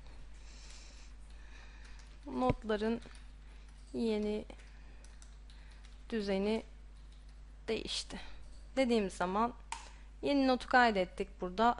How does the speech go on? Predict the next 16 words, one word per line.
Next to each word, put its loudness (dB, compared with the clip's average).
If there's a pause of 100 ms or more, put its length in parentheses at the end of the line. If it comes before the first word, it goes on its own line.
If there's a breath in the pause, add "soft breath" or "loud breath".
ve 0
tıkladığımızda 2
zaten 6
görebiliyorsunuz. 2 (540 loud breath)
Bundan 10
sonra 6 (1000)
yine 4
üstüne 4
geliyorum, 4
kategorileri 2
ayır, 2 (120)
kendi 6
planlarım. 2 (160)
Aynı 8
şekilde 2
de 4